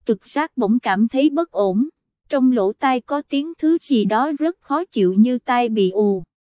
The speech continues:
vừa chói vừa ngân dài, khiến cô cảm thấy sốt ruột, vô thức cào móng.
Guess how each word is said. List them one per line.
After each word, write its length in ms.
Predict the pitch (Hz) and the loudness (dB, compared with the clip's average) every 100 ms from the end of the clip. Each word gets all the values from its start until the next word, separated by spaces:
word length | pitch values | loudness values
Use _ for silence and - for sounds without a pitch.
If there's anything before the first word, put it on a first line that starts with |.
| _ | _
vừa 200 | 247 233 | 2 2
chói 320 | - 269 320 | 2 -2 -2
vừa 240 | 330 233 190 | 0 2 4
ngân 360 | 214 240 233 | 2 0 -2
dài, 360 | 220 196 180 156 - _ _ | 0 0 -2 -6 -12 _ _
khiến 280 | - 285 339 - | -2 0 0 0
cô 200 | 262 247 | 0 0
cảm 260 | - 190 226 | -2 0 0
thấy 260 | 269 277 294 | 0 0 -2
sốt 240 | - 339 - | -2 -4 -2
ruột, 240 | 220 196 _ _ _ _ | 0 0 _ _ _ _
vô 200 | 269 269 | 4 4
thức 200 | - 349 - | 2 -8 -6
cào 220 | 233 202 | -2 0
móng. 300 | 190 214 233 | 2 0 -2